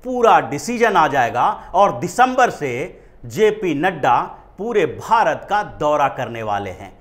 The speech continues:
वो एक सौ बीस दिन तक अलग-अलग राज्यों का दौरा करेंगे, जिसको प्रवास कहा गया है। भारतीय जनता पार्टी ने जो ये योजना बनाई है, उसमें भाजपा के अध्यक्ष जेपी नड्डा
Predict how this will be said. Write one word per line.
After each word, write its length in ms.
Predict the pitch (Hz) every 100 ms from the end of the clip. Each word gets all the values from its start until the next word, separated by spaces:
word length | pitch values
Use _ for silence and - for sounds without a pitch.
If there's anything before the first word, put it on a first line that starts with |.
| _ _ 151
वो 360 | 226 180 - 196
एक 180 | 214
सौ 220 | - 220 151
बीस 360 | 113 262 277
दिन 240 | 143 202 190
तक 380 | 156 180 - - - 214
अलग-अलग 760 | 233 226 190 202 196 208 147
राज्यों 460 | 139 156 151 160 160
का 160 | 127
दौरा 360 | 107 151 202 214
करेंगे, 560 | 208 196 185 190 233 - - 160
जिसको 400 | 220 - 170 233 - - - -
प्रवास 540 | 233 233 240 240 226 -
कहा 240 | 175 165
गया 260 | 123 123 107
है। 380 | 98 87 - - -
भारतीय 380 | 147 165 165 135
जनता 420 | 147 190 196 185
पार्टी 360 | 180 170 170 170
ने 100 | 156
जो 140 | 143
ये 160 | 131 123
योजना 440 | 131 190 202 202
बनाई 380 | 165 165 170 147
है, 400 | 139 190 - -
उसमें 640 | 151 - 208 147 160 - - -
भाजपा 440 | 147 202 - 202 190
के 240 | 180 165
अध्यक्ष 600 | - 139 113 226 - - 214 - -
जेपी 380 | 131 220 220 226
नड्डा 540 | 185 147 131 165 196